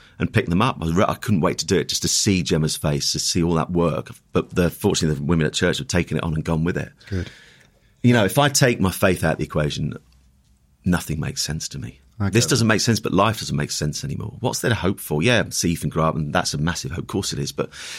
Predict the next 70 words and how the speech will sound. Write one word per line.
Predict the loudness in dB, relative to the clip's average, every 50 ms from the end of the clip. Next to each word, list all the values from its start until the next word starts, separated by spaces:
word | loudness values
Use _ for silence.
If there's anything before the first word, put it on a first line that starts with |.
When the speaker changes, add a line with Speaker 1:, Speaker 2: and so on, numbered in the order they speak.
| -14 -16 -18 -20 _ _
Speaker 1:
he | -2 -2
prays | 0 2 2 4 4 4 2 2
now. | 2 2 2 2
He, | 2
you | 2 4
know, | 4 4
he, | 4 4 4 2 0 -2 -8 -12 -4 0
he | 2 4
used | 4 4 2 2
to | 0 0
say | 2 2 2 2
grace | 4 6 4 6 4 4 2
on | 0
a | 0
Sunday, | 2 2 2 2 2 2 0 -2
quite | -2 0 0 2 2
liked | 2 2 0 0 0 0
it. |
And | 2 4
his | 4 4 4
grace | 4 4 4 4 4 2 0
had | -4 -2
been | 0 0 0 0
pretty | 0 0 2 2 4 4
much | 4 2 0 0
the | -2
same | -2 0 2 2 2
one | 0 -2
for | -4 -6
a | -8
couple | -6 -6 -6 -4 -4
of | -2
years, | -2 -2 -2 -4 -4 -6
which | -8 -8 -4
was | -2 -2 -2 -2 -6 -10 -16 -14 -6 -2
something | 0 0 2 2
like, | 0 0
"Dear | 2 2 2 2
God, | 2 -2 -4 -6
we | -6 -6
thank | -2 0 0 0 0 -4
you | -8 -8
for | -8 -8 -8 -6
this | -6 -6 -6 -8
food." | -6 -2 0 0 0 0 -2 -4 -10 -18
It's | -18 -14 -10
roast | -8 -8 -8 -8 -10
lamb | -10 -10
today. | -10 -8 -8 -8
"We | -4
thank | -2 -2 -2 -2 -4
you | -4
for | -4
Mummy's | -2 0 0 0 -2
Speaker 2:
Mm. | -2
Speaker 1:
roast | -4 -4 -4 -4 -2
lamb. | -2 -2 -2 -4 -6 -8 -12 -12 -10 -10 -12 -12 -8 -4
And, | -2 0 2 2 0 -2 -4 -6 -12 _ _ _
you | -4 -4 -2
know, | -2 -4 -6 -6
we | -8 -8
pray | -8 -4 -2 0 0
that | 0 0 -2
we | -4 -4
know | -2 -2 -2 -2
that | -2 -4 -6 -6
we're | -4 -4 -2
always | -2 -2 -2 -2 -2
really | -2 -2 -2 -2 -4 -6
blessed." | -6 -6 -6 -6 -6 -8 -12 -14